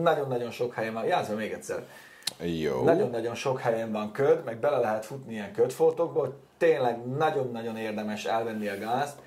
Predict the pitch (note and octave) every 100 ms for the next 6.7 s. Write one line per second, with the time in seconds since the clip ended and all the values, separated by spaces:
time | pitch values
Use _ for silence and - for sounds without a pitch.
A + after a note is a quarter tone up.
0 | - - - - A2+ A2+ A2+ A2+ A2 -
1 | G#2+ B2 C3+ C#3 C#3 C3 B2+ B2 C3 A#2+
2 | A#2 A2+ A#2 - - _ _ _ - A2+
3 | - A#2+ A#2 A#2+ A#2 D3 C3 A#2 G#2 G2+
4 | G2 G#2+ B2+ - - - _ _ - -
5 | - A2 B2+ D3 A2+ - D3 B2 A2 C#3+
6 | B2 G#2 G2 F#3+ G3+ -